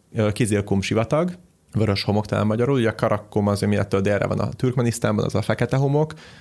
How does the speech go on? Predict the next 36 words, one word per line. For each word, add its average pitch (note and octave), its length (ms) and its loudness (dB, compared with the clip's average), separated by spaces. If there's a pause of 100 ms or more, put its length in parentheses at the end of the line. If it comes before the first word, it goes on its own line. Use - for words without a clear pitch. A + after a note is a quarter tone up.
(140)
ö, G#2 300 2 (120)
az G#2 340 -2
is, G#2 320 0
ö, G#2+ 220 0
homok A2 300 0
meg G2+ 160 0
szikla, C3+ 280 0
ez G#2+ 140 2
meg G#2+ 160 0
főleg, G2+ 440 0
ö, F#2+ 580 0
főleg G2+ 300 -2
szikla. G2 440 -4 (200)
Ö, A2 160 0
rohadtul G#2+ 340 2
barátságtalan G2+ 560 0
vidék, C3 280 0
ez A2+ 140 2
volt G#2 200 2
úgymond G2+ 240 2
a G2+ 40 2
mumusa G#2 400 2
ennek G2 240 0
az G2 160 -2
egy-, G2 180 -2
az G#2 100 2
egyik G2 240 0
mumusa G2+ 300 0
ennek G2 220 0
az G2 100 0
útnak, G#2+ 240 0
hogy G2+ 100 0
itt G#2 100 0
hogy G2+ 140 0
fogok - 240 -2
átmenni. D3 540 2